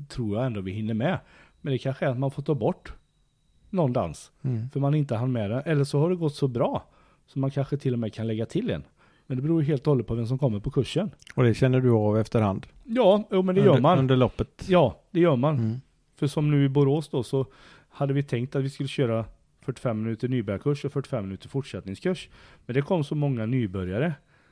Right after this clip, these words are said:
Speaker 1: så då höll jag det mer till nybörjarkurs hela tiden. Och det har jag gjort framåt till och med, ja, nu i tisdags kan man säga. Det är fyra gånger. Nu kommer jag köra repetition på tisdag som kommer. Och därefter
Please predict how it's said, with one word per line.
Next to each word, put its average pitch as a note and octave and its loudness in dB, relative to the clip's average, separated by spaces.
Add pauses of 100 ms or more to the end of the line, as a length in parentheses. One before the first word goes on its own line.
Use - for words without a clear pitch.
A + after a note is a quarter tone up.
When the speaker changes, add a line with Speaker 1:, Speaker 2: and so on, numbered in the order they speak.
(140)
Speaker 1:
så - -6
då B2+ 2
höll D3 2
jag A#2+ 2
det C3+ 2
mer B2+ 2
till - -4
nybörjarkurs A2+ -2
hela G#2 -2
tiden. A#2+ -4 (360)
Och A2 -10
det A2+ -2
har C#3+ 2
jag D#3+ 2
gjort B2+ -4
framåt A#2+ -4 (200)
till B2 -2
och A#2+ -2
med, A2 -2
ja, A2 -2
nu A2+ -4
i G2 -6
tisdags - -10
kan D3 -4
man D#3 -4
säga. B2+ -4
Det B2 -4
är C#3 0
fyra A2 -4
gånger. A#2+ -4 (460)
Nu A2+ -6
kommer B2 -2
jag B2 -2
köra C#3 2
repetition C3+ -2
på C#3+ -4
tisdag A#2 -6
som A2 -4
kommer. G#2+ 0 (800)
Och C3 2
därefter A2+ 0